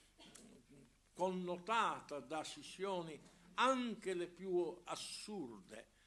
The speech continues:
Già il nome Partito Socialista Unitario, quella parola unitario era quasi beffarda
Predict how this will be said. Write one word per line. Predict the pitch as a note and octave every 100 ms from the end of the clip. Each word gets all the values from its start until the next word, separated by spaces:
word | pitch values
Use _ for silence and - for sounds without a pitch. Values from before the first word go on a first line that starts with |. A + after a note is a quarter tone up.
| - _
Già | - A#2 G#3 A3
il | G3 F3+
nome | F#3+ A#3 A3 E3 E3
Partito | E3 E3+ D#3+ - A#3+ A3+ F#3+
Socialista | F3 F#3 F3 F3 G3+ A3 - G3
Unitario, | F#3+ F#3+ F#3+ F#3 F#3+ E3+ C3 C3 C3 A#2 A#2 - _ _ - _ _ - - _ _ - _ _ _
quella | - D#3 D#3+
parola | D3+ D#3 G3 F#3+
unitario | E3 E3 F3 E3+ F#3+ G3+ F3+ D#3+ C3+ - - - - _
era | - E3 D#3
quasi | D3+ E3+ F#3+ D#3 D3+ D3 G#2+ - _
beffarda | - B2+ F3 F3 - F#3+ A3 D#3+ B2+ C3 B2+